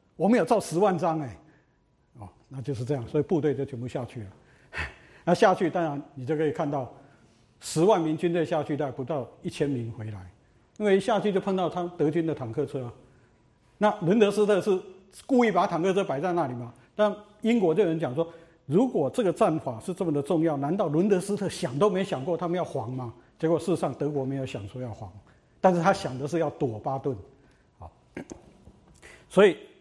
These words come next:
这个话越来越窄，其实也是非常有趣，就是开始是四线道，后来变两线道，最后变一线道的高速公路。蒙哥马利不知道这个事情，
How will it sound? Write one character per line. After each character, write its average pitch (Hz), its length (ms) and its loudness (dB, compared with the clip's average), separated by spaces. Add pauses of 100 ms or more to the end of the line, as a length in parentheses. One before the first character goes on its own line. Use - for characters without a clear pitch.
(340)
这 208 240 4
个 175 180 -4 (920)
话 175 300 -2
越 185 160 4
来 143 80 2
越 160 160 2
窄， 127 160 -6 (320)
其 151 100 -4
实 143 140 -2
也 123 100 -2
是 127 100 -8
非 185 160 0
常 175 140 -2
有 123 120 -4
趣， 127 200 -6
就 190 140 -4
是 196 180 0 (400)
开 226 180 4
始 143 160 -4
是 160 120 -6
四 196 180 -4
线 165 220 0
道， 143 160 -4
后 170 160 -2
来 139 100 -2
变 151 160 -2
两 107 160 -4
线 131 180 -2
道， 120 140 -6
最 170 160 -2
后 156 80 2
变 156 180 -4
一 120 60 -4
线 127 220 -2
道 127 120 -4
的 113 120 -8
高 123 160 -8
速 127 140 -8
公 113 200 -8
路。 110 140 -8 (420)
蒙 143 160 2
哥 160 100 6
马 151 160 2
利 127 120 -2
不 123 100 -8
知 123 160 -8
道 120 140 -6
这 120 100 -10
个 113 80 -8
事 113 160 -8
情， 98 160 -14